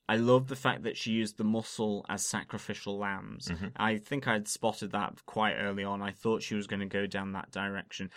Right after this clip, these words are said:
Speaker 1: I was hoping she would, because I kn-, knew then it would be, um, sort of a victory for the small guy and a
Speaker 2: Yeah.
Speaker 1: victory for actually her previous allegiance.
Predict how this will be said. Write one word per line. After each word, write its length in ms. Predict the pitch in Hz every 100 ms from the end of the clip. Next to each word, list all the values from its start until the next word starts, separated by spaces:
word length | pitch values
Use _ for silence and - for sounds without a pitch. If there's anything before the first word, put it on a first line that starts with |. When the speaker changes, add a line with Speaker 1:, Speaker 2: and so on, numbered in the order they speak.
| -
Speaker 1:
I 80 | 104
was 140 | 107 -
hoping 560 | - 123 131 131 123
she 200 | 107 - 101
would, 340 | 101 101 95
because 400 | 101 98 107 98 - - -
I 60 | 107
kn-, 280 | 110 110 -
knew 480 | 110 113 117 117 107
then 460 | 107 107 104 101 - - _ _ _ 107
it 180 | 113
would 360 | 101 107 107 95 -
be, 440 | 107 104 104 101
um, 320 | 101 98 98
sort 200 | 98 110
of 60 | 101
a 100 | 107
victory 520 | 123 143 - 139 127
for 160 | 113 117
the 120 | 107
small 460 | - 123 117 120 117
guy 400 | 117 110 107 101
and 240 | 98 98 - -
a 60 | 78
Speaker 2:
Yeah. 60 | 104
Speaker 1:
victory 380 | 120 - 135
for 300 | 117 123 117
actually 340 | - - 143 117
her 120 | 117
previous 840 | - - 131 123 123 110 107 - -
allegiance. 800 | 107 110 113 - 92 - -